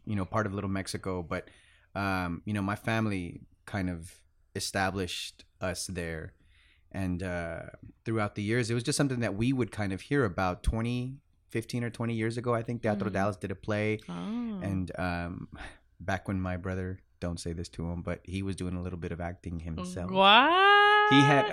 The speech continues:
Speaker 1: uh, my godmother had convinced him to audition, and he was supposed to be in the show, but he, he decided against it. But
Speaker 2: Aw.
Speaker 1: Teatro Dallas has been doing the show, this, this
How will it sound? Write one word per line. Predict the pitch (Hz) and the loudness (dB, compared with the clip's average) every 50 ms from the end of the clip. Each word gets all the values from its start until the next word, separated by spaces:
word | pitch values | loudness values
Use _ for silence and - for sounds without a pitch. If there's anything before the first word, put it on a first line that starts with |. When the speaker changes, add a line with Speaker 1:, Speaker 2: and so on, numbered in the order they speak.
| 131 123 120 | 6 6 6
Speaker 1:
uh, | 117 | 6
my | 117 117 120 | 4 4 4
godmother | 117 120 113 113 120 131 127 120 113 | 4 4 4 4 4 4 2 2 2
had | 107 107 101 - | 0 0 -2 -2
convinced | - 98 92 98 101 - | -4 -2 -2 -2 -2 -2
him | 110 101 | -2 -4
to | - - 98 | -2 -2 -2
audition, | 90 82 90 104 107 - 107 98 | -2 -2 -2 -4 -2 -2 -2 -2
and | 95 95 | -2 0
he | 110 | 2
was | 127 131 - | 2 2 0
supposed | - - - 117 110 - | -2 -2 -2 -4 -4 -4
to | - | -6
be | 101 90 104 98 | -6 -4 -4 -4
in | 90 87 | -4 -4
the | 87 | -6
show, | 90 - 120 110 107 | -4 -2 0 0 0
but | 87 85 85 | 0 -2 -6
he, | - 104 95 87 - | -6 -8 -8 -8 -8
he | - 98 95 | -10 -8 -8
decided | - - - - 87 85 73 | -8 -6 -6 -4 -4 -4 -6
against | 85 82 90 95 95 - - | -6 -6 -4 -6 -4 -6 -8
it. | - - - - _ | -10 -10 -12 -14 _
But | - - - 269 247 233 226 226 - 220 | -8 -6 -6 -4 -4 -2 0 2 2 4
Speaker 2:
Aw. | |
Speaker 1:
Teatro | - 127 135 226 143 135 | 4 4 4 4 2 2
Dallas | 131 131 139 151 139 - | 2 4 4 2 2 -2
has | 131 120 117 | -6 -8 -6
been | 110 113 110 110 101 | -4 -2 -2 -2 0
doing | 113 113 113 117 113 110 110 104 | 0 0 0 0 0 0 -2 -2
the | 107 104 | -4 -6
show, | - - 110 110 113 113 110 107 104 104 - - | -4 -2 0 0 2 2 0 0 -2 -4 -6 -8
this, | 107 104 95 - - | -8 -6 -6 -8 -8
this | - 101 98 - - - - | -8 -6 -6 -6 -8 -10 -14